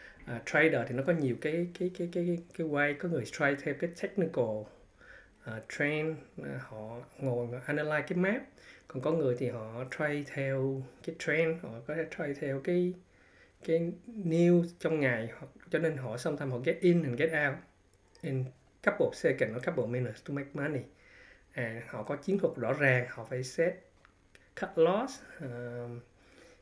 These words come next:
và mọi thứ khác nữa. Cho nên cái, cái người ta, cái người mà, à, trader thì nói chung thì người ta có kinh nghiệm nhiều.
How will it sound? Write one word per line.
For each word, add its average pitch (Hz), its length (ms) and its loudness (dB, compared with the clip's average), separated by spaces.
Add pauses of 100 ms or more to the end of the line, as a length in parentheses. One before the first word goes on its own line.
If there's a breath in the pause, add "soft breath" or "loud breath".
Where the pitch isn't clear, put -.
(140)
và 117 120 0
mọi 107 200 -2
thứ 160 120 0
khác 185 200 0
nữa. 135 260 -2 (220)
Cho 135 100 -8
nên 139 120 -2
cái, 160 160 -2 (140)
cái 175 140 0 (180)
người 131 100 -4
ta, 131 360 0
cái 165 100 -2
người 143 160 2
mà, 117 500 -6 (580 loud breath)
à, 120 480 -8 (100)
trader 147 380 2 (120)
thì 110 300 -4 (680 loud breath)
nói 151 180 -2
chung 135 380 2
thì 120 80 -6
người 107 140 -6
ta 123 160 -4
có 170 200 -10
kinh 151 160 0
nghiệm 113 160 -2
nhiều. 113 220 -2